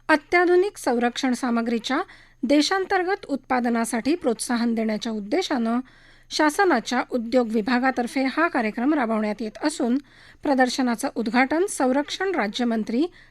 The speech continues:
अजय भट्ट आणि मुख्यमंत्री एकनाथ शिंदे यांच्या प्रमुख उपस्थितीत होत आहे. जगातल्या सर्वात मोठ्या गोदाम यंत्रणेचं उद्घाटन आज प्रधानमंत्री नरेंद्र मोदी यांच्या हस्ते नवी दिल्लीच्या भारत मंडपममध्ये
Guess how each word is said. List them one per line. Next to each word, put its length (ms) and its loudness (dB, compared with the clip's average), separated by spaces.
अजय 320 4
भट्ट 340 -2
आणि 200 2
मुख्यमंत्री 680 0
एकनाथ 380 0
शिंदे 460 -2
यांच्या 380 2
प्रमुख 380 2
उपस्थितीत 600 -2
होत 260 -4
आहे. 200 -6
जगातल्या 480 2
सर्वात 480 2
मोठ्या 280 4
गोदाम 380 2
यंत्रणेचं 500 0
उद्घाटन 500 0
आज 160 -2
प्रधानमंत्री 640 2
नरेंद्र 380 0
मोदी 220 -2
यांच्या 280 -2
हस्ते 400 -2
नवी 220 6
दिल्लीच्या 520 2
भारत 380 0
मंडपममध्ये 720 0